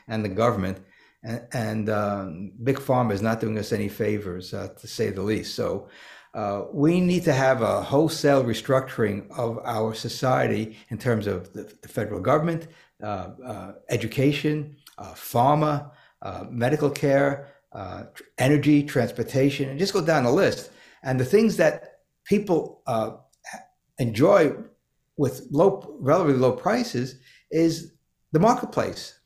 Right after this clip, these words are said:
The Amazons of the world, the, the online, uh, websites, uh, where, where you can buy stuff,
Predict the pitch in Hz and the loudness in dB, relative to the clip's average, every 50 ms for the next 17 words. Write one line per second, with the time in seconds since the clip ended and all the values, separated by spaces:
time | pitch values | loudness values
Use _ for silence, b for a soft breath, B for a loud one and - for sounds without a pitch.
0 | _ - 113 123 117 135 143 156 165 160 135 143 143 135 139 135 127 131 131 120 | _ -6 -6 -4 0 2 2 2 2 4 4 4 4 4 4 2 0 -2 -2 0
1 | 123 120 113 123 127 127 127 127 120 113 113 104 104 101 101 107 113 117 117 117 | 0 2 4 6 6 6 6 4 2 2 0 -2 -2 -2 -4 -4 -4 0 2 2
2 | 123 120 120 120 120 117 117 117 117 120 - - 113 110 104 107 110 127 131 127 | 2 4 4 4 2 2 2 0 -2 -4 -4 -4 -4 -2 -2 0 2 0 0 0
3 | - - - 131 123 123 123 - - 127 113 107 - - - - 110 - - - | -2 -4 0 0 0 0 -2 -4 -4 -4 -4 -4 -4 -6 -8 -10 -10 -10 -8 -8
4 | 110 104 101 - 104 98 120 117 143 147 139 - - 156 139 135 - - B | -8 -8 -8 -10 -8 -4 -2 0 0 0 0 -2 -2 -2 0 -2 -2 -6 B